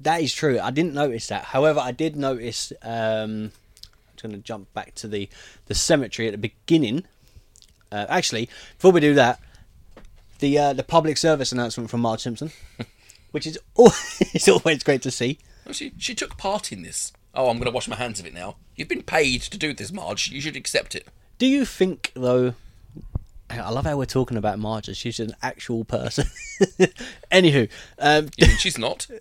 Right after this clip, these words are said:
Speaker 1: <laughs> do you think that it was more of a case of, 'cause this is terrifying, you know, like, not now, but
Speaker 2: I suppose to a kid it might have been.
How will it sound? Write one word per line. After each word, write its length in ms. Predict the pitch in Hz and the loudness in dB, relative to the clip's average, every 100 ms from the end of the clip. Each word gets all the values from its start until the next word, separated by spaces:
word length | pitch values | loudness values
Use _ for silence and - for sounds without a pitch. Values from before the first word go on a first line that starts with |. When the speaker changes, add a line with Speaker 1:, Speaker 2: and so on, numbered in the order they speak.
| 135 165 131 | 0 4 2
Speaker 1:
<laughs> 460 | - - - _ - | 0 -18 -20 _ 6
do 80 | |
you 180 | 190 214 | 8 8
think 460 | 185 190 175 - - | 6 4 2 0 -2
that 180 | 139 147 | 0 2
it 60 | |
was 200 | 143 127 | 2 2
more 240 | 139 139 127 | 2 2 2
of 120 | 120 | -2
a 40 | |
case 300 | 120 123 117 | -2 -2 0
of, 300 | 117 110 - - - _ _ _ _ _ _ _ _ 143 143 _ - | 0 -2 -8 -20 -20 _ _ _ _ _ _ _ _ -20 -20 _ 0
'cause 100 | 170 | 2
this 180 | 294 349 | 4 2
is 120 | - | 4
terrifying, 560 | 151 226 - 107 95 | 6 6 4 -2 -4
you 60 | 92 | -10
know, 200 | 92 117 | -10 -6
like, 320 | 143 143 - - - _ - | 0 0 0 -20 -20 _ 4
not 260 | 220 - | 6 6
now, 400 | 143 135 104 131 - - - - - - - - | 0 0 -2 -4 -8 -20 -20 -20 -20 -18 -20 -4
but 80 | - | -4
Speaker 2:
I 40 | 127 | 0
suppose 260 | 202 220 | 0 0
to 100 | - | 0
a 60 | 151 | -2
kid 240 | - 180 | 0 -2
it 100 | 110 | -2
might 240 | 98 131 117 | -2 -4 -4
have 140 | - | -10
been. 260 | 85 80 | -14 -14